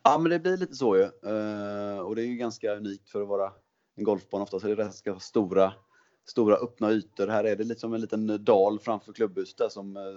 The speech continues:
s-, som mycket av spelet händer i. Så, eh, det kommer bli, eh, bra tryck där, ska jag säga.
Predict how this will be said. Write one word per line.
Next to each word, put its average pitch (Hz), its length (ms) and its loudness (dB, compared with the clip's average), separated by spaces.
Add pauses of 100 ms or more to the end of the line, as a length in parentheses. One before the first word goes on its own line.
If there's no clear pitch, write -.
s-, - 340 -20
som 104 160 -2
mycket 101 300 -2
av 98 80 0
spelet 92 360 0
händer 90 400 -2
i. 95 40 -6
Så, 98 380 0
eh, 92 60 -2 (380)
det - 60 -18
kommer 110 220 0
bli, 107 400 2
eh, 101 60 0
bra 101 260 2
tryck - 260 -6
där, 78 140 0
ska 82 120 -12
jag 90 60 -12
säga. 85 260 -2